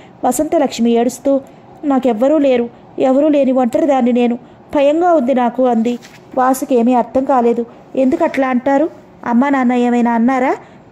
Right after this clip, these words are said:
"పొరపాటున అని ఉంటారు. అనంత ఏమైనా అందా? దానిది చిన్నపిల్లల తంతు, మీరు పట్టించుకోకూడదు" అన్నాడు మళ్ళీ. జవాబు తనే చెప్పుకుంటూ.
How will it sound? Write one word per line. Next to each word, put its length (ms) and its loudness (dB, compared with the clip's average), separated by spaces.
"పొరపాటున 460 0
అని 140 0
ఉంటారు. 460 0
అనంత 280 0
ఏమైనా 320 2
అందా? 340 0
దానిది 260 0
చిన్నపిల్లల 560 0
తంతు, 440 -2
మీరు 120 0
పట్టించుకోకూడదు" 920 0
అన్నాడు 340 0
మళ్ళీ. 360 -2
జవాబు 320 0
తనే 260 0
చెప్పుకుంటూ. 540 -2